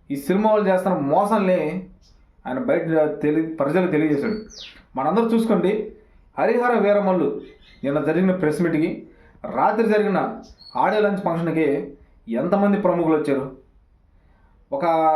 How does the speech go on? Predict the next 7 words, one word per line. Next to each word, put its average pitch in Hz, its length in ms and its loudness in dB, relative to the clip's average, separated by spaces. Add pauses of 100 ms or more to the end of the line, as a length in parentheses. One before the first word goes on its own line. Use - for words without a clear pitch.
(320)
సినీ 202 260 2
ఇండస్ట్రీ 208 380 2
నుంచి 175 440 -2
ఒక - 220 -6
కమెడియనో, 180 760 2
సైడ్ 160 240 2
విలనో, 165 480 0